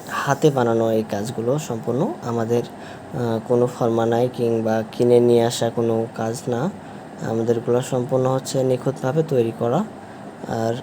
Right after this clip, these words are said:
এই কাজগুলোর ফিনিশিং কোয়ালিটিটা দেখতে পাচ্ছেন, আমাদের এগুলো হাতে যতটুকু ফিনিশিং করা যায় কিংবা হাতে যতটুকু ফিনিশিং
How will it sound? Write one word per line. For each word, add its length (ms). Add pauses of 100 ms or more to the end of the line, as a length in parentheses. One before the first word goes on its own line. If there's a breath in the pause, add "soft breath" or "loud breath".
এই 160
কাজগুলোর 520
ফিনিশিং 480
কোয়ালিটিটা 480
দেখতে 360
পাচ্ছেন, 360 (120)
আমাদের 320 (460 loud breath)
এগুলো 420
হাতে 340
যতটুকু 480
ফিনিশিং 340
করা 280
যায় 260 (540 loud breath)
কিংবা 320
হাতে 300
যতটুকু 440
ফিনিশিং 440